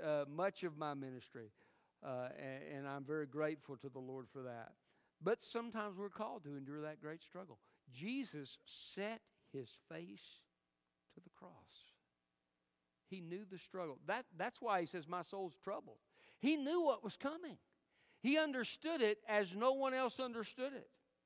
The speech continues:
because he was God the Son. And so, uh, sometimes we'll, we'll be called to make that choice to endure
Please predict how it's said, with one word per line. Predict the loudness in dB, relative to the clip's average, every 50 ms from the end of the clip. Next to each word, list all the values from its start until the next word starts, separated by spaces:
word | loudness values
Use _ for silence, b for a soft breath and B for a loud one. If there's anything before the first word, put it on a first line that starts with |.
| _ b b b b b b b b b b
because | 4 4 4 4 4 4 4 4 4 2
he | -2 -2
was | 0 0 -2 2
God | 4 6 6 6 4 2
the | -2 -6
Son. | -6 -4 -4 -4 -4 -6 -8 -12 -14 -16 _ _ _ _ _ _ b b b b b b b b b b b b
And | 0 2 4 4 4 2
so, | 2 6 8 8 10 8 6 6
uh, | 6 8 10 10 10 8 6 0 -6 -10 -14 -14
sometimes | -10 -4 -2 0 0 0 0 0 0 2 0 0 -2
we'll, | -2 -4 -4 -4 -4
we'll | -2 2 2 4
be | 4 2 0
called | -2 0 0 0 0 0
to | -2
make | -4 -4 -4 -4
that | -6 -6 -6
choice | -6 -6 -6 -6 -6
to | -6 -6 -6
endure | -6 -8 -6 -4 -2 0 0 0 -2 -4 -6